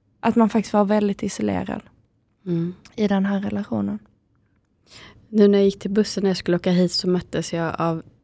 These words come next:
Speaker 2: klistermärken där, där det stod, "Det är dags att vakna nu", tre gånger.
Speaker 1: Mm.
Speaker 2: Så jag ser det som tecken på <laughs>
Speaker 1: Mm.
Speaker 2: vad vårt budskap med den här, det här avsnittet är, att det är dags att vakna nu. De här personerna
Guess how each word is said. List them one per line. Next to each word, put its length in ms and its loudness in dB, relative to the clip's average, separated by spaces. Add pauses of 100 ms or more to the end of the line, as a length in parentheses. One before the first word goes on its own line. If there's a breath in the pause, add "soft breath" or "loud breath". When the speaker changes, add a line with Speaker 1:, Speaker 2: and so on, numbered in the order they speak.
(160)
Speaker 2:
klistermärken 600 -2
där, 160 0 (120)
där 100 -2
det 60 2
stod, 340 -4
"Det 100 0
är 60 2
dags 320 -2
att 100 -2
vakna 380 -2
nu", 240 0 (100)
tre 240 4
gånger. 420 2 (300 loud breath)
Speaker 1:
Mm. 140 0
Speaker 2:
Så 100 2
jag 80 4
ser 180 4
det 100 4
som 240 2
tecken 380 2
på 320 4 (140)
<laughs> 160 -2
Speaker 1:
Mm. 220 2 (100)
Speaker 2:
vad 340 6
vårt 220 4
budskap 600 4
med 180 4
den 220 4
här, 420 2
det 60 6
här 140 8
avsnittet 540 2
är, 200 4
att 260 -2 (400 loud breath)
det 140 8
är 60 8
dags 300 -2
att 60 0
vakna 360 -2
nu. 340 2 (640 loud breath)
De 140 6
här 160 6
personerna 840 2